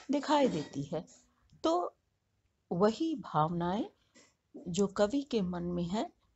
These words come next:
वह प्रकृति में उसके दर्शन कर रहा है। इसलिए हमें यह पता चलता है कि कवि छायावादी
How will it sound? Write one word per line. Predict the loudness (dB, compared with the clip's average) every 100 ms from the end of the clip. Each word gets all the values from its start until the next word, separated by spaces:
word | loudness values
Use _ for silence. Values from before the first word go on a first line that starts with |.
| _ -4
वह | -4
प्रकृति | -2 -4 -4 -6 -4
में | -4 -4 _ _
उसके | -8 -6 -4
दर्शन | -2 -2 -2 -2 -2 -8 _ _
कर | -2 0
रहा | -2 -2 -4
है। | -4 -6 -8 _ _ _ -4
इसलिए | -4 -4 -4 -4 -6 _ _ _ _ _ _ _
हमें | -2 0 2
यह | 2 0
पता | -2 0 0
चलता | 0 -2 -2 -4
है | -6 -6 -12 _ _ _ -8
कि | -6
कवि | 0 0 0 -4 -8 _ _ _ -8
छायावादी | -2 -2 0 0 0 -2 -4 -6